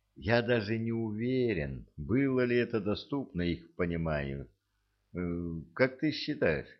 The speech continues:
Хиллоу? Так вот,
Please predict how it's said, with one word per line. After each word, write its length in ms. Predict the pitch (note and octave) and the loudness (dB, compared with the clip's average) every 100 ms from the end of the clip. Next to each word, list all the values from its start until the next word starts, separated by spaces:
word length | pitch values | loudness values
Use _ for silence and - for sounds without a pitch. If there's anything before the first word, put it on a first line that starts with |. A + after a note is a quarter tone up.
| _ | _
Хиллоу? 480 | - A2 C#2 A#1+ A#1 _ _ _ _ _ _ _ _ _ _ _ _ _ | -2 -2 -2 -6 -12 _ _ _ _ _ _ _ _ _ _ _ _ _
Так 240 | E3 E3 - | 2 2 2
вот, 420 | C#3+ A#2 F#2 | 4 4 4